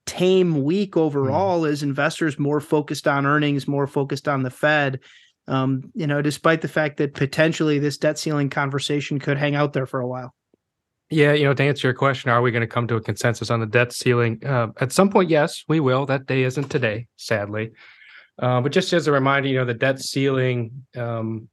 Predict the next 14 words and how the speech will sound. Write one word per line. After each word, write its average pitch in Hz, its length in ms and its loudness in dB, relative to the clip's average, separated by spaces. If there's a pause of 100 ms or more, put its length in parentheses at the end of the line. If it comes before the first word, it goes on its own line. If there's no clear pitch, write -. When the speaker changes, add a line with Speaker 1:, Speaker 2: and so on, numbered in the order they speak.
Speaker 2:
you 127 80 -6
know, 120 80 -2
that 123 100 -2
we're 127 120 0
taking 143 320 0
extraordinary 127 720 0
measures 117 480 -2
just 131 160 -4
to 113 160 -4
try - 200 -4
to 120 60 -2
keep 131 260 -6
us 110 200 -2
solvent, 113 720 -4